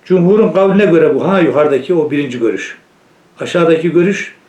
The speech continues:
uygulanmaz diyen de bu Hanefilerin görüşü. Efendim, ne diyor orada? Lafsız ona şamil oluyor. Şamil olursa, şamil olduğu görülürse, o zaman cu'ile min efradihi,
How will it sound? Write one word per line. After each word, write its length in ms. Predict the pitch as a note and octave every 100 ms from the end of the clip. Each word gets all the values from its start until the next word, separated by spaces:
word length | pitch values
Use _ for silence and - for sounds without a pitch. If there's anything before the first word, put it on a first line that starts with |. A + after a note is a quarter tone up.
| _ _ _ _ _ -
uygulanmaz 600 | D#3+ D3+ E3+ D#3 D3 C3+
diyen 240 | F3 D3+
de 260 | F#3+ G#3 - - _ _ - F3 D#3+ D#3 C#3+
bu 220 | F3 -
Hanefilerin 540 | C3+ D#3+ D#3+ D#3+ E3+ C#3
görüşü. 400 | A#2 G2 - - - _ _ _ - _ -
Efendim, 640 | F3+ G3+ G3 E3 G3 G3 - - _ _
ne 160 | F3 G3+
diyor 180 | G3 F3
orada? 560 | E3 D3+ F#3 G#3+ G#3+ - _ _ _ _
Lafsız 760 | C#3 F#3 F#3+ - G3+ F#3 D3+ F#3
ona 180 | F3
şamil 420 | F3 - F3+ F3+ G#3
oluyor. 440 | A3 A3+ G3+ - - - _ _ _ -
Şamil 400 | - F3 F3 F#3+
olursa, 420 | F#3+ A3 - D#3 A#2+
şamil 420 | - - E3 F3
olduğu 280 | G3 F3 E3+
görülürse, 800 | D#3+ D#3 C#3+ B2+ - G3 G#3 G#3 - _ _ _ _ -
o 100 | F3+
zaman 440 | E3+ E3 F#3+ F3 F3 _ -
cu'ile 380 | G3+ G#3 E3+ D3
min 160 | D3+ G3
efradihi, 1040 | E3 D3 F3 E3 C#3 A2+ D#3 F#3+ A3 G#3+